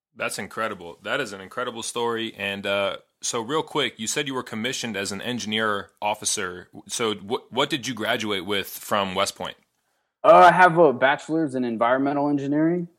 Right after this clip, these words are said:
Speaker 1: Okay.
Speaker 2: And then my commission was into the engineer branch of the Army.
Speaker 1: Awesome. Awesome. And so I guess really we'll just start dissecting this. So you said you went to Ranger School. I-, in terms of, you know, I,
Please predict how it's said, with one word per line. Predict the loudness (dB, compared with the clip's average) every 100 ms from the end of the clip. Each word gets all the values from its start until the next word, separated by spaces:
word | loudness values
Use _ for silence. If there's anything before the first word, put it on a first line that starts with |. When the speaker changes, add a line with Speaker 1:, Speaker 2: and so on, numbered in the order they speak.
| -12
Speaker 1:
Okay. | -8 -4
Speaker 2:
And | 0 2
then | 4 4
my | 4
commission | 0 6 6 6 2 2
was | 2
into | 0 0 0
the | 2 2 2
engineer | 2 4 4 4
branch | 2 2 2 2 -2
of | 0
the | 2
Army. | 4 2 0 -6 -20 _ _ _ 4
Speaker 1:
Awesome. | 4 4 -6 -12 -4
Awesome. | -2 -2 -4 -6
And | 0
so | 2 4 2 0 -6 _ _ _ _ -6
I | -2
guess | 0 -2
really | 0 0 2 0 -4
we'll | -8
just | -4 -2
start | 0 0
dissecting | -2 0 0 0 -2 -6
this. | -2 0
So | 2 2 2 -4 -12 -18
you | -8 -2
said | 0 0 -2
you |
went | -4 -4
to | -4
Ranger | -4 -4 -2
School. | -4 -4 -6 -8 -12
I-, | -10
in | -6 -6
terms | -2 -2 0 0
of, | 0 -2 -6
you | -8
know, | -4 -4 -4
I, | -6